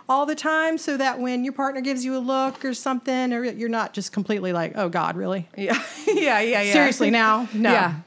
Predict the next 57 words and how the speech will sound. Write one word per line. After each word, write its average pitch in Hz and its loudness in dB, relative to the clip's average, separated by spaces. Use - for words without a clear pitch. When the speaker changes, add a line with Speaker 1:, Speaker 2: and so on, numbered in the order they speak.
Speaker 1:
Get 262 2
away 185 2
from - -10
me. - 4
Speaker 2:
But 277 4
it's 294 0
so, 262 4
Speaker 1:
Yeah. 202 2
Speaker 2:
it's 202 -2
so 220 2
interesting. 180 0
Y-, - -14
you 190 0
know, 175 2
I 175 4
can 175 2
resonate 165 2
with 156 -4
you, 165 0
the 165 0
coffee 185 2
cup 175 0
thing, 160 -2
'cause 165 0
I 165 4
always 156 0
speak 151 -6
to 160 -4
in 160 -2
the 160 -2
room. 233 2
It's 180 -2
like, 170 0
Speaker 1:
Mm-hmm. 175 -2
Speaker 2:
it's 208 -4
not 208 2
about 165 0
nailing 170 0
the 160 -2
handstand 156 -4
or 151 -2
Speaker 1:
Yeah. 151 -2
Speaker 2:
this 190 -4
perfect 175 -8
practice 262 -6
or 170 -4
how 190 -2
many 226 0
times 269 -6
you 269 -4
take 302 -8
a 311 -8
water 285 -6
break. 175 -4
It's 190 -6
literally 240 0
about 160 -4